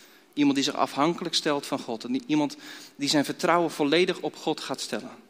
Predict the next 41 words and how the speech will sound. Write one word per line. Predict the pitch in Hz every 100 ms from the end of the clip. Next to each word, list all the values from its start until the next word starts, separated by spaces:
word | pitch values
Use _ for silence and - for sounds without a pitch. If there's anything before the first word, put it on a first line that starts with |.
| _ _ _ _ - - _ _ _ _
En | 131
die | 123
zo | 117 151 233 311
de | 269 190
zegen | 202 196 165 135
krijgt | 131 120 -
om | 143
zo | 135 202
ook | 277 226
de | 190
zegen | 202 226 285 254 240
aan | 190
anderen | - 220 214 208 170
door | 185 185
te | 170
mogen | 135 131
geven. | 127 98 - - - _ _ _ _ _ _ _ _ _ _ _ -
En | 123
wat | 143
een | 147
zegen | 131 156 160
heeft | 143 117
Jacob | 131 151 156 151 -
mogen | 127 143 156
doorgeven | 139 117 117 110 117
aan |
het | 123
einde | 127 143 143
van | 135
zijn | 131
leven. | 120 113 - - -
Lees | 127 135
het | 131
thuis | 139 135
maar | 127
na. | 117 113 - - - - - - - - - _ -
Hij | -
heeft | 110 -
Farao | 160 156 156 143
gezegend. | 135 127 127 117 113
Hij | -